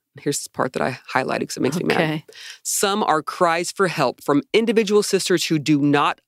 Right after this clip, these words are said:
Speaker 1: understand clearly what the Lord expects of them."
Speaker 2: Uh.
Speaker 1: Basically saying, if you're bitching about it,
Speaker 2: Uh-huh.
Speaker 1: you don't understand God.
Speaker 2: Right.
Speaker 1: Yeah, irritating as shit, especially coming from a woman. Because a woman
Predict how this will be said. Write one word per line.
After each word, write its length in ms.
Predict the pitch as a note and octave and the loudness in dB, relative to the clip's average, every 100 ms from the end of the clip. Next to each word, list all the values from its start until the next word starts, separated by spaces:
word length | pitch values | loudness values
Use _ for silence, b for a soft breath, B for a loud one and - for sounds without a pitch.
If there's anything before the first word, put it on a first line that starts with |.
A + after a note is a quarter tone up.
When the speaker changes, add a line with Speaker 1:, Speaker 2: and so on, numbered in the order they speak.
| D#3+ | 0
Speaker 1:
understand 880 | E3 D#3+ D#3 - - D#3+ D#3 D3+ - | 0 0 -2 -2 0 2 2 0 -4
clearly 640 | - G3+ A3 A#3 F3+ D3 | 0 2 4 4 4 2
what 220 | C3+ C#3 | 2 0
the 100 | - | 0
Lord 340 | C#3+ C#3+ C#3 C3 | 0 2 4 4
expects 520 | - - E3 E3 - | 0 -2 -2 -2 -4
of 140 | - - | -6 -4
them." 140 | - | -2
Speaker 2:
Uh. 1200 | E3+ E3 D#3 C#3+ C3+ B2+ A2+ A2 G2+ A2+ G#2+ G#2 C3+ _ | 2 2 2 0 0 0 0 -2 -4 -6 -8 -10 -12 _
Speaker 1:
Basically 460 | - B3 C#4 B3 A#3+ | 0 0 0 2 2
saying, 300 | - G3 F#3 | 2 2 2
if 120 | E3 | 0
you're 120 | F3 A#3+ | 0 0
bitching 320 | E3+ - B3 | 0 0 0
about 280 | B3 B3 C#4 | 2 2 0
it, 180 | D4+ - | -4 -2
Speaker 2:
Uh-huh. 220 | F#3 E3+ | 0 2
Speaker 1:
you 80 | D#3+ | 2
don't 120 | E3 | 2
understand 500 | C#3 C#3 - C3+ C3+ | 0 0 0 0 0
God. 140 | D3 D#3+ | 0 0
Speaker 2:
Right. 360 | C3+ B2+ A#2+ _ _ - | 0 -2 -8 _ _ -2
Speaker 1:
Yeah, 180 | C#3 - _ | -2 -4 _
irritating 420 | D3+ D3 D#3 C3 | -2 0 2 0
as 80 | B2+ | 0
shit, 220 | - C#3+ - | -2 -2 -4
especially 320 | - F#3 G#3+ | -2 0 0
coming 260 | F#3+ E3+ D#3 | 0 2 2
from 180 | - C3+ | 0 2
a 40 | |
woman. 420 | C3 C#3 B2+ - - B B B | 2 2 0 -8 -14 B B B
Because 280 | - F3+ D#3+ | -2 2 2
a 60 | D#3 | 4
woman 560 | E3+ A#3+ A#3+ B3 A#3+ | 4 4 4 4 2